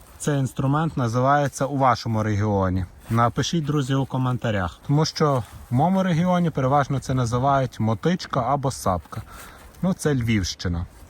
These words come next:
А у вас як? На Деосі другому сигнал глибокий, дев'яносто, десь на сорок сантиметрів.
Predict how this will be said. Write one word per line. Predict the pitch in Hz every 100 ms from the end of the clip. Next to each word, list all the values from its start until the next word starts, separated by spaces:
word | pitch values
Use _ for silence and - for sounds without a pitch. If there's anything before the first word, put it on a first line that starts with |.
| - - -
А | 127 143
у | 123
вас | 107 98 -
як? | 120 135 - - - - - -
На | 123
Деосі | 120 151 156 - 143
другому | 123 143 175 143 147 139 123 - _ - - - _
сигнал | - - 123 147 185
глибокий, | 180 196 170 190 - 143
дев'яносто, | 123 127 131 147 190 - 143
десь | 131 131
на | 143 123
сорок | - 143 135
сантиметрів. | - 127 117 127 139 175 190 214 196